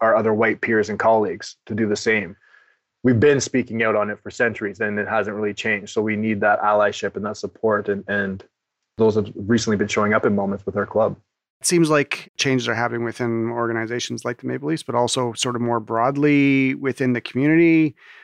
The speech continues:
Speaker 2: with programs, not to toot our own horns, but Scotiabank's Hockey for All program.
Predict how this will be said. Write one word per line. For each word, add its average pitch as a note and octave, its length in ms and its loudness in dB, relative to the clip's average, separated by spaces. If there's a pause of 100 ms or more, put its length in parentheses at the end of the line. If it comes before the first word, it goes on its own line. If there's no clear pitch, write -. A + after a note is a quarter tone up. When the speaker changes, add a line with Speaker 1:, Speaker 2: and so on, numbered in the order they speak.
(140)
Speaker 2:
with C3 440 -4 (100)
programs, C3 1040 0
not B2 180 -6
to - 80 -16
toot D3 180 0
our C3+ 140 4
own C3+ 140 4
horns, E3 320 2
but C#3+ 180 0
Scotiabank's C3+ 840 0
Hockey B2+ 360 -2
for B2 220 -2
All B2 180 2
program. C3 680 -2